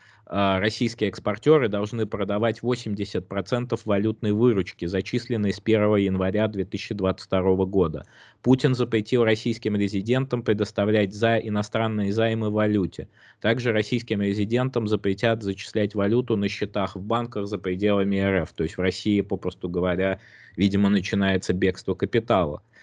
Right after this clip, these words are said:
А если говорить ещё проще, вот по-бытовому, я сегодня вижу, как в магазинах переклеивают ценники.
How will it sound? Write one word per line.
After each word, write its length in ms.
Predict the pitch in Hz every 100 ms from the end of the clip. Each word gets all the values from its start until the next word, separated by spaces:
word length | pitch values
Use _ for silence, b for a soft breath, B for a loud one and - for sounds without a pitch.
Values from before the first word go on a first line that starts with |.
| b -
А 100 | 98
если 200 | 101 107
говорить 360 | 104 101 - _ _ _ _
ещё 320 | 98 - 180 214
проще, 540 | 214 160 123 - 82
вот 200 | 92 90
по-бытовому, 840 | - 95 101 107 107 101 82 71 - _ _ _ _ _
я 160 | 113 117
сегодня 640 | - 110 190 190 131 90 - _ _ -
вижу, 240 | 113 143
как 200 | 131 104
в 40 | 110
магазинах 480 | 98 104 120 120 -
переклеивают 720 | 98 92 101 101 98 98 -
ценники. 520 | 90 78 76 -